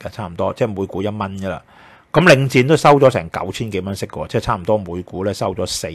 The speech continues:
蚊息㗎啦，已經係。咁港鐵呢，我哋都收咗三千幾蚊息，即係每股收咗個半息㗎，咁好多都 OK 嘅，下。咁所以，呃，繼續留意我哋 channel 啦，下。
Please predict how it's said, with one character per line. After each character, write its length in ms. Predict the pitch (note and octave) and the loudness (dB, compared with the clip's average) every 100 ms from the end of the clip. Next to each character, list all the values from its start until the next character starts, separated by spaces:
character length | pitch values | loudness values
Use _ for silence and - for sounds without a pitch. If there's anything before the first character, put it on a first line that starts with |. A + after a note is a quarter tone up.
| D#2 | -10
蚊 180 | F#2 F2+ | -10 -10
息 100 | - - | -12 -10
㗎 80 | A2+ | -12
啦， 80 | |
已 100 | G#2+ | -14
經 100 | G2+ | -16
係。 120 | G2+ F#2+ _ _ _ _ _ _ - | -14 -14 _ _ _ _ _ _ 0
咁 200 | C#3+ F#3+ | 2 4
港 300 | G2+ F2+ F3+ | 6 6 6
鐵 140 | C#3 | 4
呢， 120 | B2+ C#3 | 4 4
我 120 | A2 | 2
哋 60 | |
都 120 | F#2+ A2+ | 2 0
收 200 | B2+ A#2+ | 2 2
咗 400 | F#2 F#2+ G#2 G#2 | 2 4 2 2
三 320 | - G#2+ A2+ | -2 -4 -4
千 200 | A#2 G#2 | -8 -6
幾 100 | F#2 | -6
蚊 160 | F#2+ | -6
息， 80 | F#2+ | -8
即 140 | G2+ A2+ | -4 -4
係 40 | |
每 180 | F2+ F2 | -4 -8
股 160 | - F2+ | -6 -6
收 120 | A2 | -4
咗 80 | F#2+ | -4
個 280 | - D#2+ D2+ - | -4 -6 -6 -6
半 140 | F2+ | -6
息 100 | - | -8
㗎， 280 | - - - | -10 -12 -8
咁 60 | G#2 | -6
好 120 | G#2 | -4
多 160 | G#2 G2 | -4 -4
都 260 | G2+ F2+ | -4 -4
OK 260 | D#2+ - F2+ | -6 -8 -10
嘅， 160 | E2 - _ - | -10 -16 _ -14
下。 120 | - _ _ _ _ - | -14 _ _ _ _ -6
咁 100 | B2+ | 0
所 140 | B2+ | 4
以， 320 | C#3 A#2 G#2+ G#2+ | 4 4 2 2
呃， 540 | G2+ F#2+ F#2+ F#2+ F#2 | 2 2 2 0 0
繼 160 | - C3 | 4 6
續 160 | B2+ | 8
留 120 | G#2 | 6
意 80 | G#2 | 6
我 140 | A#2+ A#2 | 8 8
哋 80 | |
channel 300 | A2 D3+ B2 | 6 6 4
啦， 120 | G#2+ C#3+ | 2 0
下。 160 | - | -6